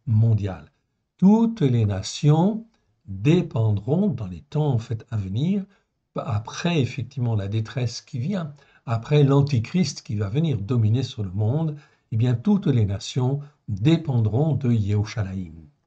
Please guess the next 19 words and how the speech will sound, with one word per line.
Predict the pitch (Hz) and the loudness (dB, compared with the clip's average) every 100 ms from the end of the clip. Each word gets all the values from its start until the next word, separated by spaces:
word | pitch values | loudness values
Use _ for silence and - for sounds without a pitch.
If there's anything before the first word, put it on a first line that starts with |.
| _ _ _ _ _ | _ _ _ _ _
ok, | _ 127 147 147 | _ -2 -2 -2
de | - | -2
Jérusalem. | 120 107 101 98 95 110 | 2 2 2 -2 -4 0
Et | 156 147 | 2 2
toutes | - 226 180 | 2 2 2
les | 135 | 0
nations | 117 107 156 165 - _ 120 | 0 0 0 -2 -8 _ 0
devront | 107 131 110 147 | 2 2 2 2
venir | 117 92 165 202 226 131 - 104 107 - _ _ - | 2 4 6 6 6 4 2 -6 -16 -18 _ _ -4
à | 135 143 | 2 2
Yerushalayim | 113 120 107 - 107 90 101 117 139 - _ _ _ | 2 2 0 -2 -6 -6 -4 -4 -4 -8 _ _ _
tous | 156 185 202 | 6 8 8
les | 160 117 101 107 | 6 4 4 4
ans | 107 143 - _ 127 | 2 0 -8 _ -2
à | 107 | 0
la | 98 | -2
fête | - - 135 147 - _ - | -6 -2 0 0 -6 _ -8
des | 104 92 | -6 -6
tabernacles. | - 110 104 87 107 101 85 | -4 -2 0 -2 -2 -2 -4